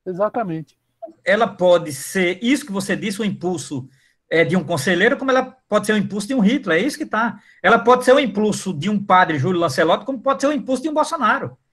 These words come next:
Speaker 2: É isso.
Speaker 1: Exatamente.
Speaker 2: Porque senão a gente vai achar que Bloch tá falando de abstração. É, por
Speaker 1: Exatamente.
Speaker 2: Bloch não tá falando de abstrações. Não tá falando de abstrações.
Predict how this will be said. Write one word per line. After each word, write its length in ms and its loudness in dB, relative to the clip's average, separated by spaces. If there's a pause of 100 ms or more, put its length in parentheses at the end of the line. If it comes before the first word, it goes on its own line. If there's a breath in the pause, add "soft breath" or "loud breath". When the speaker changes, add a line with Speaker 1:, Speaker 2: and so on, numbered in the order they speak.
(120)
Speaker 2:
É 80 2
isso. 260 6
Speaker 1:
Exatamente. 540 -6 (720 soft breath)
Speaker 2:
Porque 160 2
senão 220 2
a 60 6
gente 120 2
vai 100 6
achar 260 2
que 100 0
Bloch 260 4
tá 120 2
falando 320 2
de 60 4
abstração. 760 0 (340 soft breath)
É, 220 -6
por 180 0
Speaker 1:
Exatamente. 500 -4 (800)
Speaker 2:
Bloch 240 4
não 320 2
tá 340 4
falando 460 0
de 60 -2
abstrações. 840 -8 (600)
Não 220 0
tá 260 -2
falando 220 -8
de 80 -6
abstrações. 640 -8